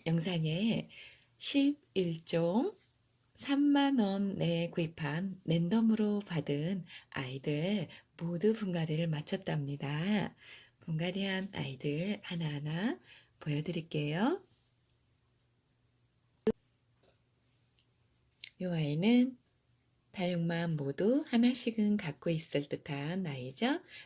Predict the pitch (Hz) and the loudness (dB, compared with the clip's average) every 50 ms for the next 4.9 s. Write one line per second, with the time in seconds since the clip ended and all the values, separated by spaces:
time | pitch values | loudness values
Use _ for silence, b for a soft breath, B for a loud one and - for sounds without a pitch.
0 | B B - 165 151 147 - - - 208 220 220 226 220 214 202 202 208 208 208 | B B -8 -6 -6 -6 -6 -6 -4 0 0 2 4 4 2 2 0 0 0 0
1 | 208 226 226 B B B B B B B - - 185 185 190 208 208 208 208 180 | 0 -2 -2 B B B B B B B -6 -2 -2 0 2 2 2 2 2 0
2 | 151 143 139 139 139 143 156 190 214 202 - b b b b b b b - 233 | -2 -2 -2 -2 -4 -2 0 0 0 0 -2 b b b b b b b -4 -2
3 | 233 240 247 247 240 - - 262 254 254 254 254 247 - 185 170 175 170 165 160 | 0 2 0 0 -2 -6 -4 -2 0 2 2 2 0 -2 -2 -2 0 0 0 0
4 | 147 143 143 143 139 - 151 143 139 147 160 180 190 170 151 - - | -2 -2 -4 -6 -6 -6 -6 -4 -4 -4 -4 -4 -4 -4 -6 -6 -8